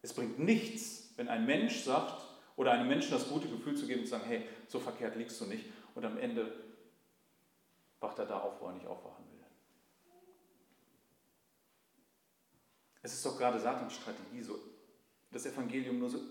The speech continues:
ähnlich wie möglich zu halten. Denkt an den Galaterbrief. Da ging es doch nur darum, ob, in Anführungsstrichen nur, ob, ob man sich jetzt beschneiden lassen muss, um, um ein Christ zu sein.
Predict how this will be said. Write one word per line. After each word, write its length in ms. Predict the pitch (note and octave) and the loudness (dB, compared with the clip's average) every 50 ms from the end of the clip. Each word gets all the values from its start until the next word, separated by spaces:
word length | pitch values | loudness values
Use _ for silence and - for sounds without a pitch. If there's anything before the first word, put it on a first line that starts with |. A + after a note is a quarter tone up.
| - - | -6 0
ähnlich 420 | G#3 G3 F3+ D#3+ C#3+ C3+ - - | 2 2 4 4 2 2 0 -2
wie 60 | B2+ A#2+ | -2 -2
möglich 580 | A#2+ A#2 A2 - - G#2+ F#2+ D2+ - - - - - - | 0 0 0 -2 -2 -8 -10 -12 -12 -16 -18 -20 -20 -18
zu 220 | - - G#2 - | -14 -12 -12 -10
halten. 300 | - B2 B2 - - - - - - - - - - - - - | -8 -10 -10 -10 -12 -18 -18 -18 -20 -20 -20 -20 -20 -12 -2 0
Denkt 220 | C#3+ F#3+ F#3+ - | 0 2 2 2
an 100 | D3 C#3 | 2 2
den 100 | C#3 C#3 | 2 4
Galaterbrief. 600 | C3+ B2 A#2+ B2+ D3 - B2+ A#2 - - F#2+ F2+ - - - - - - - - - - _ _ _ - | 4 4 6 6 4 2 2 -2 -2 -4 -8 -8 -10 -12 -16 -20 -20 -16 -16 -16 -16 -16 _ _ _ 0
Da 80 | C3 | 0
ging 200 | A#2+ B2+ E3+ G#3 | 2 2 2 0
es 120 | F#3+ - - | 0 2 2
doch 160 | C3 A#2+ B2+ | 2 2 4
nur 180 | C#3+ F#3 - | 6 6 6
darum, 320 | - B2+ D#3 - - - - | 8 8 6 6 6 4 2
ob, 280 | B2 - - - - | 2 0 0 -6 -8
in 180 | - - - - | -10 -10 -10 -4
Anführungsstrichen 580 | B2+ C3+ C3 - B2+ A2+ - A2+ A2 - G#2 A2 | -4 -4 -4 -2 -6 -6 -4 -6 -6 -6 -4 -2
nur, 320 | C3+ C#3 A2 G2 F2+ - - - - - | 2 2 2 2 2 -4 -10 -12 -4 0
ob, 260 | D3+ - - - - | 0 0 0 0 -4
ob 80 | A#2 - | -2 2
man 180 | B2 A#2+ A#2 | 2 2 2
sich 140 | A2 A2+ G#2+ | 2 0 0
jetzt 180 | B2+ B2 - - | 0 0 0 -2
beschneiden 460 | - - - B2+ B2+ C3+ B2+ G#2+ F#2+ | -6 -6 -2 2 4 4 4 2 0
lassen 260 | G2 G2 - - G#2 | -2 -2 -2 -4 -4
muss, 140 | G2+ B2 - | -4 -6 -6
um, 220 | - - A2+ G2+ | -4 -6 -6 -6
um 420 | - - A2 F#2+ F#2+ F#2 F2+ - - - - - - - | -4 -4 -4 -4 -4 -6 -8 -10 -14 -18 -20 -20 -12 -10
ein 120 | G#2 G2 | -10 -10
Christ 280 | - - G3 F#3+ - - | -4 -4 -4 -4 -4 -8
zu 100 | - G2+ | -10 -10
sein. 280 | - - - - - | -8 -6 -8 -8 -10